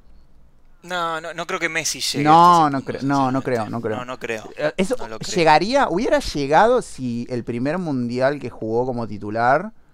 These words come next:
Speaker 2: hubiera ganado. Porque él
Speaker 1: Sí,
Speaker 2: ju-,
Speaker 1: pero la pechó,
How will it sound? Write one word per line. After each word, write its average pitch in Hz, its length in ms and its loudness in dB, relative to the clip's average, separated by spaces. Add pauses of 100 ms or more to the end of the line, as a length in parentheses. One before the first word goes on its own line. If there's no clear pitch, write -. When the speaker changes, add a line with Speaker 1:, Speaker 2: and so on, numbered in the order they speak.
(180)
Speaker 2:
hubiera 113 260 -2
ganado. 101 460 -4 (1200)
Porque 139 240 -4
él 165 100 -2
Speaker 1:
Sí, - 160 -6
Speaker 2:
ju-, - 100 -14
Speaker 1:
pero 131 120 -6
la 139 100 -4
pechó, 147 340 -8